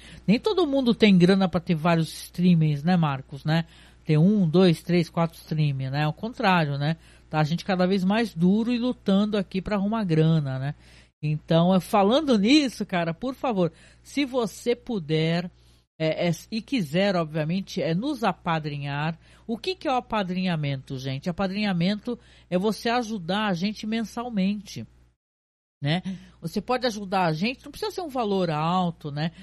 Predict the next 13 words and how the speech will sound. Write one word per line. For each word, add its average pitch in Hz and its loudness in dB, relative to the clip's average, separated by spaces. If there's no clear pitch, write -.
A 170 0
gente 262 -6
sempre 330 -6
pede 240 -2
que - -20
seja 254 -6
acima 254 -8
de 240 -14
dez 233 -2
reais, 202 0
né? 151 -4
Porque 247 -2
senão 262 -2